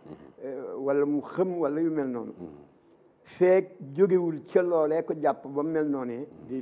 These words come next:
Speaker 1: ko bindal bàkkaar.
Speaker 2: Mhm.
Speaker 1: Moo tax yonent bi ni, "Rufi al qalamu an salaasin."
Speaker 2: Mhm.
Speaker 1: Yëkkati naa xalima gi bind bàkkaar, yëkkatil naa ko ñett.
Speaker 2: Mhm.
Speaker 1: Ñoom duma leen ko bindal, mooy asabiyu,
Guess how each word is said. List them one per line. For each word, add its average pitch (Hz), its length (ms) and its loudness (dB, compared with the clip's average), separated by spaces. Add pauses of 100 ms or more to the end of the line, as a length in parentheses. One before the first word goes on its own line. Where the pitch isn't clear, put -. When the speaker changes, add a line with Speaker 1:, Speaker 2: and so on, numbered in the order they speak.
(100)
Speaker 1:
ko 135 120 -8
bindal 135 320 -6
bàkkaar. 117 420 -10
Speaker 2:
Mhm. - 480 -20
Speaker 1:
Moo 127 100 -6
tax 156 240 -4 (100)
yonent 139 400 -2
bi 127 120 -12
ni, 127 200 -8 (280)
"Rufi 139 600 -2
al 143 260 -4 (100)
qalamu 165 540 2
an 165 380 -2
salaasin." 131 640 -4 (120)
Speaker 2:
Mhm. 82 920 -8
Speaker 1:
Yëkkati 170 480 0
naa 156 220 0
xalima 156 540 -2
gi 175 200 -10
bind 170 280 -8
bàkkaar, 139 420 -4
yëkkatil 151 520 -6
naa 135 160 -6
ko 135 120 -8
ñett. 135 500 -4 (180)
Speaker 2:
Mhm. 92 180 -10
Speaker 1:
Ñoom 143 220 2
duma 143 180 -2
leen 139 160 -2
ko 131 120 -12
bindal, 135 420 -4 (340)
mooy 139 260 -2
asabiyu, 131 840 -6